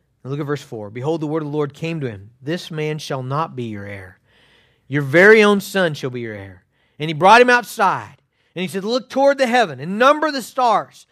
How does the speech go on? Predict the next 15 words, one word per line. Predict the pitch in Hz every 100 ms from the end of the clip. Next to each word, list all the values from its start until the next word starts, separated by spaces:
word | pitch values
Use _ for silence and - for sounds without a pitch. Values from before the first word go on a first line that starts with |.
| _
if | 185
you're | 247
able | 262 277 311 320
to | 285
number | 254 262 220
them.' | 151 120 98 _ _ _
And | 180 233
then | 262
he | 247
said, | - 208 160
'So | - 262 285 294 311
shall | 277 - 285 269 285 269
your | 247 277 269
offspring | - 262 269 - _ 269 269 262
be.'" | 277 277 269 220 131